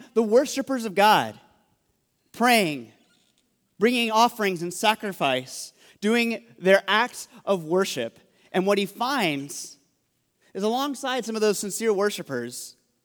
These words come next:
is a group of men that are exploiting them,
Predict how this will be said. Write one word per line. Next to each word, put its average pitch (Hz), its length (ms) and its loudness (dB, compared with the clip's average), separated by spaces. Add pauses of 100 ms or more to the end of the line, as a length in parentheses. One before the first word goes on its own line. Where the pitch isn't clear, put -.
(360)
is 185 160 0
a 196 40 2
group 233 460 0 (140)
of 175 160 -2
men 196 500 0 (320)
that 175 120 4
are 170 100 6
exploiting 170 640 0
them, 110 260 -16